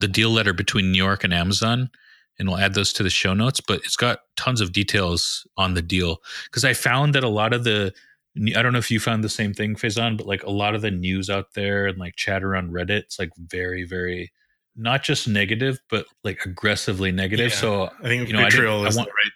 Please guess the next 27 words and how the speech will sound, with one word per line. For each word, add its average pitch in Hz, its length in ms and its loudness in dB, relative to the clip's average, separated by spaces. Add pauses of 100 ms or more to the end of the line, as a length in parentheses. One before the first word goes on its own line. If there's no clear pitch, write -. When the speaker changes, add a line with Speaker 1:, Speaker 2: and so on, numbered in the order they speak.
Speaker 2:
term 107 240 0
for - 60 -2
Speaker 1:
Yeah, 110 200 6
Speaker 2:
it, 107 80 6
Speaker 1:
yeah, 104 40 2
Speaker 2:
not 98 260 2
Speaker 1:
right, 107 240 4
Speaker 2:
chat. - 60 -14
Speaker 1:
yeah. 101 160 -2 (500)
Right, 98 280 2
vitriolic. 95 720 2 (560)
So 107 500 2 (140)
looking 147 420 2
through 143 240 2
the 107 340 4 (260)
report 110 420 0
itself 95 460 0
is - 80 -2
probably, 90 300 0
like, 87 280 -2
the 95 60 -4
most 87 260 0
unbiased 87 520 0
way. 90 220 0 (420)
Anyway, 139 180 4
so, 127 360 2 (480)
uh, 117 220 2